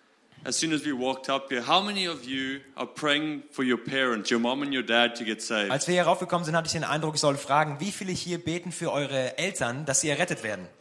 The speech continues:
Speaker 2: Für eure persönlichen leiblichen Eltern?
Speaker 1: It's not a trick question,
Speaker 2: Das ist
Speaker 1: but
Speaker 2: keine Trickfrage oder so,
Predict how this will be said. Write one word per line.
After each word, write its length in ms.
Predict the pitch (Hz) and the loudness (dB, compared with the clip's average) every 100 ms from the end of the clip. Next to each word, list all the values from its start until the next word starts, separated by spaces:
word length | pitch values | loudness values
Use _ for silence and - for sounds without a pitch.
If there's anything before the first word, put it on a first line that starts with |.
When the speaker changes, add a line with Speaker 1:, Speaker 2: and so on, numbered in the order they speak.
| - _ _ | -20 _ _
Speaker 2:
Für 80 | 143 | -2
eure 120 | 147 | 0
persönlichen 420 | 147 156 180 156 | 0 0 -2 4
leiblichen 340 | 139 151 135 | 4 4 -2
Eltern? 280 | 123 110 87 - - - _ _ _ _ _ _ | -6 -6 -8 -12 -20 -20 _ _ _ _ _ _
Speaker 1:
It's 100 | 120 | 0
not 140 | 151 | 4
a 40 | 151 | 4
trick 280 | - 156 - | 4 2 6
question, 420 | 139 127 - 110 | 6 6 4 2
Speaker 2:
Das 160 | 143 | 4
ist 80 | 135 | 4
Speaker 1:
but 60 | - | 4
Speaker 2:
keine 360 | 160 170 160 | 6 6 2
Trickfrage 460 | 151 180 - 139 131 | 0 -4 4 6 6
oder 100 | 127 | 4
so, 140 | 127 | 2